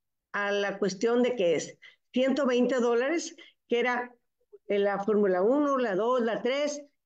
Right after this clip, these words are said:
el green y el beige, que eran ciento veinte dólares.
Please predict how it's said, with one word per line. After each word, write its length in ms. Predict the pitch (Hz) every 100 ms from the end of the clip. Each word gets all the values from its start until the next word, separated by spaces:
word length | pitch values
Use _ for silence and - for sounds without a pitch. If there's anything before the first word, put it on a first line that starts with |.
| -
el 160 | 196
green 200 | 196 254
y 40 | 262
el 140 | 208
beige, 480 | 190 302 359 - - _ _
que 60 | 233
eran 140 | 240
ciento 360 | 226 240 226 233
veinte 300 | 214 208 214
dólares. 500 | - - - -